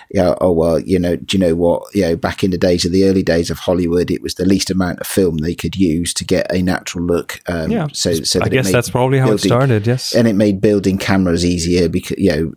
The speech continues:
Speaker 1: um, you know, uh, and, and the whole thing about making movies more cost effective. But, uh, and I don't really know which of all of those things might be true or, or, uh,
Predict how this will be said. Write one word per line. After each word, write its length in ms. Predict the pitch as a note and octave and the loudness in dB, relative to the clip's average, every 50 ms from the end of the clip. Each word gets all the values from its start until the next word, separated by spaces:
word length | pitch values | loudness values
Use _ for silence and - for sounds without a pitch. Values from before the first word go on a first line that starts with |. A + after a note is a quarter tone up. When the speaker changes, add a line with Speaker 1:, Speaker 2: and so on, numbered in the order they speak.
| - - | -4 -2
Speaker 1:
um, 420 | E2+ E2 D2+ D#2 D#2+ C#2+ - - - _ _ - G2 F#2 G#2 - - - | -2 0 0 0 0 -2 -4 -6 -14 _ _ -6 -6 -6 -6 -12 -4 0
you 120 | G2+ G2+ | 2 2
know, 100 | E2+ D#2 D2+ | 2 2 2
uh, 220 | - - F2 F2+ - | 0 0 0 0 0
and, 280 | - E2 E2 D2+ - - | 0 0 0 0 0 0
and 280 | - E2+ E2+ D#2 D2+ - | 0 0 0 0 -2 -2
the 140 | - F#2+ | -2 -2
whole 200 | F2 G2+ F2 E2+ | -2 0 -2 -4
thing 240 | E2+ - - F#2+ F2 | -4 -4 -4 -2 -2
about 220 | E2 E2+ E2 - - | 0 0 -2 -2 0
making 300 | D#2+ E2+ E2 - E2+ E2+ | -2 -2 -2 -2 -2 0
movies 360 | E2 E2 F2 E2 D#2+ - F2+ | 0 0 0 -2 -2 -2 -2
more 120 | E2 E2 | -2 -2
cost 280 | - - D#2 D2+ - - | -2 -4 -6 -8 -8 -10
effective. 500 | - - F2+ D2 - - - D2+ D#2 - _ | -6 -4 -4 -4 -4 -6 -10 -14 -14 -12 _
But, 180 | - E2+ - - - - - - - - - - | -10 -10 -10 -12 -16 -18 -18 -18 -18 -12 -4 -2
uh, 140 | F#2+ G2 - | 0 0 2
and 140 | - A2+ A#2+ | 2 2 2
I 80 | A#2+ | 4
don't 240 | A2 G#2+ F2+ C2 A#1 | 4 2 2 0 0
really 200 | E2 D#2+ D2+ D2+ | -2 0 0 0
know 260 | D#2 D2+ D2 D2 D2 C2 - - D#2+ - - - | 0 0 0 0 0 -2 -4 -8 -12 -12 -2 -2
which 260 | G2+ - - - - | -2 0 0 0 -2
of 160 | E2 E2 E2+ | 0 0 0
all 120 | E2+ D#2+ | 0 2
of 60 | D#2 D2+ | 2 2
those 240 | E2 D#2+ D#2 - | 0 0 0 0
things 260 | - - D#2 D2+ D2+ D#2+ | 0 -2 -2 -2 -2 -2
might 220 | E2 D2+ C2 G1+ | -2 -2 -2 -4
be 80 | - - | -6 -6
true 260 | - - F2 E2 E2+ | -2 -2 0 0 2
or, 220 | E2 D#2+ D2+ - - | 2 0 0 0 0
or, 380 | D#2+ E2 D#2 D2+ D#2+ D#2 - - - - | 0 2 4 4 2 2 0 -2 -4 -2
uh, 720 | E2 E2 D2 C#2+ D2 D2 C#2+ D2+ B1+ A1+ A#1+ A1+ G1+ G#1 | -2 0 0 -2 -4 -4 -4 -4 -6 -6 -8 -10 -12 -12